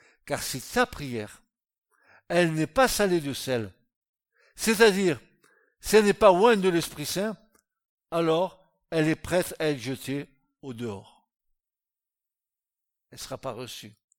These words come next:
Matthieu cinq, verset treize. Vous êtes le sel de la terre. Mais si le sel a perdu sa saveur, avec quoi sera-t-il salé ?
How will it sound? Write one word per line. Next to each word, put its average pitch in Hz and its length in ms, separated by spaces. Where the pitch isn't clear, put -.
Matthieu 123 560
cinq, 143 440
verset 127 260
treize. 160 420
Vous 127 160
êtes 151 140
le 135 100
sel 160 240
de 156 80
la 160 140
terre. 170 380
Mais 165 320
si - 220
le 190 140
sel 139 320
a 139 80
perdu 139 320
sa 139 160
saveur, 123 440
avec 139 240
quoi 247 220
sera-t-il 196 480
salé ? 151 380